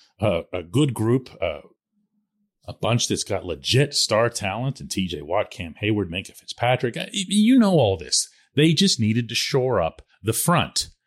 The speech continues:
They needed to stop the run. These were never going to be complicated things out of season. And sure enough, they went and took care of that. Larry Ogunjobi is gonna be next to Cam Hayward now.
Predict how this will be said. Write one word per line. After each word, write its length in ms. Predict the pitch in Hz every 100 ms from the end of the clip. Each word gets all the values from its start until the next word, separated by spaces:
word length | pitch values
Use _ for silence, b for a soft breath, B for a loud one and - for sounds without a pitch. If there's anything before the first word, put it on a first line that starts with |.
| _ _ _ -
They 180 | 101 107
needed 340 | 98 98 95
to 40 | 90
stop 540 | - - 82 82 - - _
the 180 | 98 107
run. 540 | 107 110 143 98 67 - _ b b b b
These 400 | 101 151 185 135
were 260 | 147 165
never 460 | 151 147 160 165 165
going 400 | 123 135 143 147
to 120 | -
be 180 | 113 131
complicated 960 | - - 131 127 117 - 131 113 98
things 480 | - 139 107 76 - 95
out 180 | 90
of 120 | 92 -
season. 560 | - 80 69 117 127 b b b b
And 140 | 98
sure 300 | - 151 160
enough, 360 | 104 87 - - _ _
they 120 | 98 131
went 280 | 87 87
and 100 | 113
took 220 | - 156 -
care 240 | 202 202
of 80 | 104
that. 260 | 73 - -
Larry 300 | 92 131 151
Ogunjobi 760 | 147 151 135 156 165 110 71 _ _ -
is 100 | 90
gonna 160 | 110 101
be 160 | 101
next 280 | 101 101 -
to 100 | -
Cam 280 | - 101 92
Hayward 420 | 101 101 90 82
now. 180 | 71